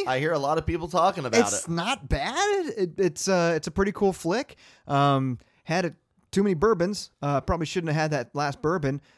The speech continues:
Speaker 2: But, uh, then we woke up the next day. Uh, cousins came over. We had
Speaker 1: Yes.
Speaker 2: another barbecue. You know, it was just,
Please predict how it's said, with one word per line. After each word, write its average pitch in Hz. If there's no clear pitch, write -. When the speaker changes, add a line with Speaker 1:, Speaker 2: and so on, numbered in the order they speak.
Speaker 2:
But, 139
uh, 139
then 151
we 156
woke 156
up 165
the 147
next 135
day. 226
Uh, 123
cousins 175
came 185
over. 190
We 156
had 131
Speaker 1:
Yes. 127
Speaker 2:
another 180
barbecue. 196
You 208
know, 190
it 170
was 175
just, 180